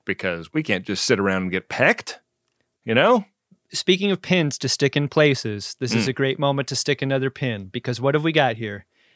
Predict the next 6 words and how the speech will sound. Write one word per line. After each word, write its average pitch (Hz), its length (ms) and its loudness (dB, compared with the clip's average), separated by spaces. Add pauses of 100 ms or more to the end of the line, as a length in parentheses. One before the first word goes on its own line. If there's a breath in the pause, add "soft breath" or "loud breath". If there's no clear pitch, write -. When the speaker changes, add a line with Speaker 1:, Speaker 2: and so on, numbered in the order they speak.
(100)
Speaker 2:
Three 147 260 -4
captains 143 720 0 (400)
in 147 180 0
agreement 139 580 0 (500)
about 139 540 2
the 131 600 -2